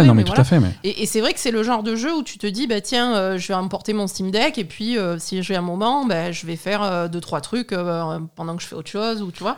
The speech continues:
Speaker 1: Alors, ouais.
Speaker 2: Et ça, tu peux pas.
Speaker 1: Ouais.
Speaker 2: Voilà.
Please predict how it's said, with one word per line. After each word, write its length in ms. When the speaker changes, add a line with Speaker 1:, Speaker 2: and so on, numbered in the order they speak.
Speaker 1:
Alors, 240
ouais. 220
Speaker 2:
Et 20
ça, 180
tu 140
peux 100
pas. 240
Speaker 1:
Ouais. 120
Speaker 2:
Voilà. 300